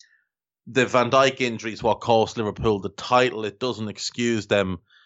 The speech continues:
being where they are, and neither do the other injuries, in truth, because,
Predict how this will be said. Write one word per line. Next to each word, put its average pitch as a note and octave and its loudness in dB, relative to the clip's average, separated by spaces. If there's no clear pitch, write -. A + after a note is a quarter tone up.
being B2 2
where A2 4
they G#2 0
are, A#2 2
and A#2 -6
neither D#3 -6
do C3 -12
the A#2+ -10
other C#3+ -6
injuries, G#2 -12
in G2+ -12
truth, B2+ -2
because, A2 -6